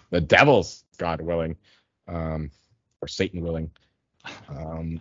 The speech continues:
so, uh, they're not gonna, they're not gonna fare well there with my Devils. Uh, they'll, they'll be able to beat the Hurricanes, uh,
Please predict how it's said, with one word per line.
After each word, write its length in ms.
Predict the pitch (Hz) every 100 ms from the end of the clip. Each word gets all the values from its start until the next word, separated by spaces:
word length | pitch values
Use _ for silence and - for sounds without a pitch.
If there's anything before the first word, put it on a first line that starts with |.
| - _
so, 300 | - 90 87
uh, 180 | 87 87
they're 120 | 107
not 160 | 147 175
gonna, 300 | 147 139 123
they're 120 | 131
not 120 | 151 156
gonna 160 | 147
fare 240 | 135 143 131
well 200 | 127 123
there 280 | 123 123
with 140 | 120 123
my 140 | 120
Devils. 440 | 107 117 113 110 110
Uh, 400 | 107 107 107 110
they'll, 220 | 110 110
they'll 180 | 110 104
be 80 | 107
able 160 | 95
to 60 | 90
beat 260 | 95 87
the 60 | 85
Hurricanes, 680 | 85 85 - 87 87 82 82
uh, 440 | 82 82 82 82